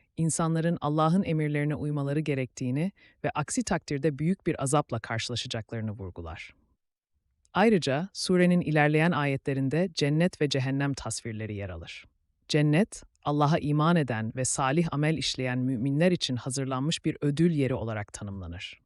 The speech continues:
Cehennem ise Allah'a isyan eden ve günah işleyenler için bir azap yeri olarak tasvir edilir.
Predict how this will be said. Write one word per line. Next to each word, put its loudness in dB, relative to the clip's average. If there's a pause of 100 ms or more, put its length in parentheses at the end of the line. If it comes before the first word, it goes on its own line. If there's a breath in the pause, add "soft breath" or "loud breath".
(440)
Cehennem 4
ise -2 (340)
Allah'a 4
isyan 0
eden -4 (300)
ve -2
günah 0
işleyenler -4
için -4 (260 soft breath)
bir -2
azap 0
yeri 0
olarak -6
tasvir -8
edilir. -14